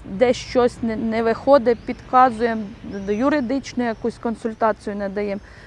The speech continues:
Е, просто... Морально, етично, не знаю,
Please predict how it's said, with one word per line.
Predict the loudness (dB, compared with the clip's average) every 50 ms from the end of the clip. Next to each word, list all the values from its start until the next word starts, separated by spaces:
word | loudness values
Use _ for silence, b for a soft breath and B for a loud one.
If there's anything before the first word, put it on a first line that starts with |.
| B B B -6 -4
Е, | -2 -2 -2 -2 -4 -6 -6
просто... | -2 0 0 0 0 -2 -4 -4 -2 0 0 0 -2 -6 -12 -20 -20 -20 -20 -20 -20 -20 -20 -20 -20 -20 -20 -16 -12
Морально, | -10 -4 -2 0 2 4 4 4 4 4 2 2 2
етично, | 0 0 0 -2 -4 -4 -4 -6 -10 -8 -8 -6
не | -4 -4 -4
знаю, | -4 -4 -4 -4 -4 -6